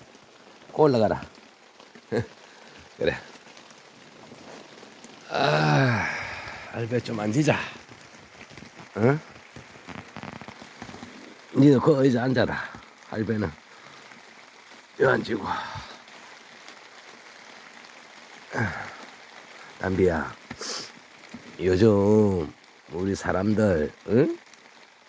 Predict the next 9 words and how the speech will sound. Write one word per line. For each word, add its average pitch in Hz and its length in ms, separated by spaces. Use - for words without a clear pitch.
수명이 123 540
많이 95 300
연장됐대. 104 800
응? 117 220
한 - 140
팔십오 117 500
세 123 160
정도 85 280
된대. 90 380